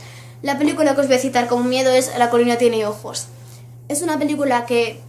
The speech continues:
para mi gusto, no es tan conocida como se merecía ser y como se merece ser, y a mí personalmente me encantó.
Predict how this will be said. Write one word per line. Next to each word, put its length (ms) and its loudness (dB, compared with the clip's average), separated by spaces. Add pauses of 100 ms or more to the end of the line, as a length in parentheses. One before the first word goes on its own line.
(300)
para 180 -4
mi 120 -2
gusto, 320 -6
no 120 -4
es 120 -4
tan 140 -4
conocida 440 -4
como 160 -8
se 120 -6
merecía 440 0
ser 220 0 (360)
y 120 -10
como 140 -6
se 120 -6
merece 300 -6
ser, 260 -2 (400)
y 80 0
a 60 4
mí 200 2
personalmente 560 -2
me 80 -4
encantó. 400 -12